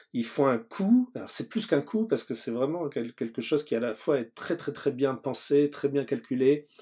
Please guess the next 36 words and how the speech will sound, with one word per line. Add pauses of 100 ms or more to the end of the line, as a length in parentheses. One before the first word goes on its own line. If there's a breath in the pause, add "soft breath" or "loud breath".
(440 loud breath)
euh,
très
spectaculaire
et
en
même
temps
très
intelligent. (720 loud breath)
Et,
et
donc,
voilà,
ça,
c'est,
c'est, (240)
pour
finir
de
répondre
à
votre
question,
j'ai
été
un
peu
long,
pardon,
mais (260 loud breath)
c'est
pour
vous
dire
que,
évidemment,